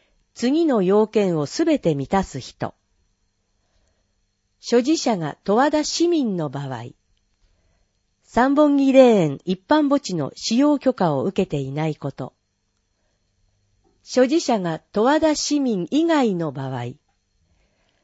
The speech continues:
三本木霊園一般墓地の使用許可を受けていないこと。死亡時に十和田市民であっ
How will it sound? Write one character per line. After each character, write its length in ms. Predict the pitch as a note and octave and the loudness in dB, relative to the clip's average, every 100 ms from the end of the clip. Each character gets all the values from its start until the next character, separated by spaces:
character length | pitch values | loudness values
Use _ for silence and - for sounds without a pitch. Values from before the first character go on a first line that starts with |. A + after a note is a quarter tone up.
| _ _ _ | _ _ _
三 280 | - B3 C#4+ | 0 2 4
本 200 | D4+ C#4+ | 4 4
木 120 | C#4+ | 4
霊 200 | C4+ B3+ | 6 8
園 240 | G#3 D#3 - | 6 2 -2
一 180 | G3+ - | -6 0
般 300 | D4 D4+ C#4 | 2 2 2
墓 100 | C#4 | 0
地 160 | F#3+ | -2
の 140 | E3 - | -6 -6
使 240 | - B3 | -4 2
用 220 | D4 D4+ | 4 2
許 140 | D4 C4+ | 2 0
可 200 | G3 D3+ | 2 2
を 60 | |
受 240 | - A#3 A3+ | 0 0 0
け 20 | |
て 140 | F3 | 2
い 120 | D#3 D#3 | -2 0
な 160 | E3+ | -2
い 60 | E3 | -2
こ 200 | - D#3+ | -6 -8
と。 240 | - - _ _ _ _ _ _ _ _ _ | -6 -8 _ _ _ _ _ _ _ _ _
死 180 | - B3+ | -4 2
亡 220 | C#4+ C#4+ | 6 6
時 160 | G3+ F3+ | 4 -2
に 160 | D#3+ | -2
十 140 | - G#3+ | 0 2
和 140 | C4 | 4
田 120 | D4 | 4
市 160 | C#4+ C#4 | 2 0
民 200 | B3+ G#3+ | 0 2
で 100 | F#3 | 2
あ 40 | |
っ 80 | F#3+ | 2